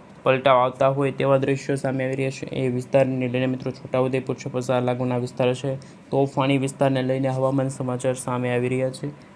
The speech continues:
આ સાથે મિત્રો, ગુજરાતના સરહદી ક્ષેત્રોની અંદર પણ જિલ્લાઓ પ્રમાણે, જેમાં ખાસ, અ, આપણે જણાવી દઈએ તો મિત્રો,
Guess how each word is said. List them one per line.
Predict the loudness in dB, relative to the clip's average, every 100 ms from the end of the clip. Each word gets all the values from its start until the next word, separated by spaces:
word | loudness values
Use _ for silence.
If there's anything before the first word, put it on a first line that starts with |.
| -4 0
આ |
સાથે | 2 2
મિત્રો, | 0 0 0
ગુજરાતના | 2 4 4 4 0 0 -2
સરહદી | -2 2 4 4 2
ક્ષેત્રોની | 0 -2 2 2 4 2
અંદર | 2 2
પણ | 2 0 0
જિલ્લાઓ | 0 4 6 6
પ્રમાણે, | 2 0 -2
જેમાં | -4 -4 -4 -4 -10 -20 -20 -12 4
ખાસ, | 4 4 0 2
અ, | 4 4 2 -4 -18 -20 -20 -4
આપણે | 0 2 4
જણાવી | 2 4
દઈએ | 2
તો | 2
મિત્રો, | 0 0 0 -2